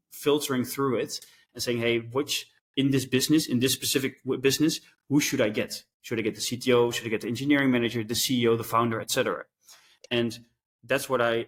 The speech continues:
essentially, uh, first tried and build, tried, tried to build with just a little bit of no code, which eventually failed miserably because it's just too hard to build with no code. It's too, it's too,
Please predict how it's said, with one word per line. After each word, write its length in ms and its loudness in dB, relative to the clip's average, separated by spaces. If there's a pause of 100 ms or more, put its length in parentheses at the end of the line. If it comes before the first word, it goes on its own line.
(120)
essentially, 640 -4 (160)
uh, 240 -8
first 400 -4
tried 400 -2
and 100 -6
build, 380 -6
tried, 320 -2
tried 220 -4
to 80 -18
build 240 -2
with 260 -6
just 220 -4
a 40 -2
little 220 2
bit 100 0
of 80 0
no 220 4
code, 340 2 (400)
which 220 -2
eventually 720 -4
failed 400 -2
miserably 560 -2
because 360 -2
it's 160 -10
just 300 -4
too 200 2
hard 320 0
to 240 -12
build 260 0
with 120 -10
no 140 2
code. 320 0
It's 240 -6
too, 340 2
it's 220 -6
too, 380 -4